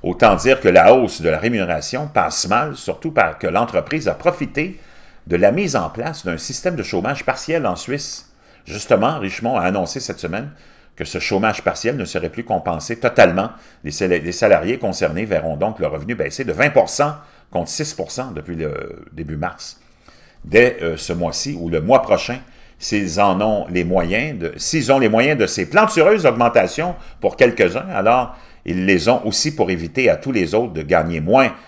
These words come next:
sinon qu'ils ne s'étonnent pas ou que leurs employés grincent des dents et se sentent démotivés, critique Raphaël Thémiard. Donc,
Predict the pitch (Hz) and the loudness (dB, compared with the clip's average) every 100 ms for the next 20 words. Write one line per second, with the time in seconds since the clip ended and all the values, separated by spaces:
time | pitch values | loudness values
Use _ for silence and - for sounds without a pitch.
0 | _ - 92 - 120 - - _ - 78 | _ -10 0 4 4 0 -10 _ -10 -6
1 | 80 - 98 98 85 73 107 104 - _ | -6 -6 -4 -2 -2 0 0 0 -4 _
2 | 82 78 - - 90 80 71 80 73 107 | -20 -18 -20 -10 -4 -4 -2 -4 -2 -2
3 | 113 80 76 90 110 80 95 120 151 123 | -4 -4 -6 -6 -8 -8 -2 0 0 0
4 | 117 110 85 139 - - - 92 95 110 | 2 2 4 0 -2 -12 -6 -4 0 0
5 | - 139 95 123 160 131 120 87 123 - | 2 0 2 2 4 2 -2 0 -2 -2
6 | - 92 - 131 - 110 95 110 113 - | -8 -6 -6 -4 -2 0 4 4 2 -4
7 | 107 87 92 87 110 147 | -4 -2 -2 2 2 2